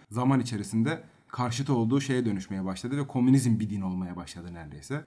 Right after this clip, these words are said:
Bu bütün tezatların aslında yaşadığı bir problem. Hatırlarsın seninle izlediğimiz bir World War Z diye bir film vardı, zombi filmi. Orada çok ilgimi çeken bir şey vardı böyle bakışa ilişkin. Onuncu Adam diye İsrail'de bir karakter oluşturmuşlardı.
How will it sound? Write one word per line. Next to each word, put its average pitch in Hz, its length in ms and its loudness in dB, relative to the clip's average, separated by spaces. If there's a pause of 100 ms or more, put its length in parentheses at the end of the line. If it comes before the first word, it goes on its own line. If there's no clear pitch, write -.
Bu 127 160 0
bütün 139 240 2
tezatların 110 540 -2
aslında 113 300 -4
yaşadığı 107 300 -4
bir 147 100 -2
problem. 101 380 -6 (200)
Hatırlarsın 117 440 0
seninle 117 240 0
izlediğimiz 117 340 0
bir 123 120 -2
World 120 340 -4
War 117 220 0
Z 113 80 -4
diye 113 320 2
bir 113 60 0
film 117 280 0
vardı, 92 180 -2
zombi 95 280 -4
filmi. 95 340 -4 (300)
Orada 123 220 0
çok 139 220 0
ilgimi 113 240 2
çeken 113 280 0
bir 113 60 0
şey 123 140 -2
vardı 95 240 -2
böyle 92 200 -4
bakışa 117 300 -4
ilişkin. 110 540 -6
Onuncu 143 420 8
Adam 110 280 2
diye 151 120 2
İsrail'de 131 460 2
bir 185 60 2
karakter 127 360 0
oluşturmuşlardı. 92 920 -6